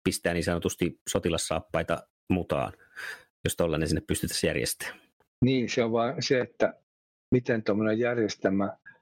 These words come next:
Speaker 2: ää, voi luhistua ilman, että siinä on jonkinlainen, jonkinlaista epäjärjestystä syntyy. Ja sit kun se elintasoero sinne Etelä-Koreaan on niin valtava, niin, niin, tota,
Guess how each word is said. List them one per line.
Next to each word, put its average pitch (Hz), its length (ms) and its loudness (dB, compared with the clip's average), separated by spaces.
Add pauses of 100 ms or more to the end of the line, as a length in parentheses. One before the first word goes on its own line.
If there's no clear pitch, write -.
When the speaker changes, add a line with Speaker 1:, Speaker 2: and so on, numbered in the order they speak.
(220)
Speaker 2:
ää, 104 220 2
voi 110 240 2
luhistua 110 720 0
ilman, 101 380 0
että 101 200 -4
siinä 95 260 2
on 92 140 0 (140)
jonkinlainen, 92 840 0 (1300)
jonkinlaista 135 540 2
epäjärjestystä 104 1000 2
syntyy. 110 540 2
Ja 87 60 2
sit - 200 -6
kun 107 100 2
se 117 180 2
elintasoero 113 840 0
sinne 104 320 0
Etelä-Koreaan 92 800 0
on 98 60 2
niin 98 160 2
valtava, 92 600 0
niin, 87 260 -2 (1160)
niin, 90 200 2
tota, 95 420 0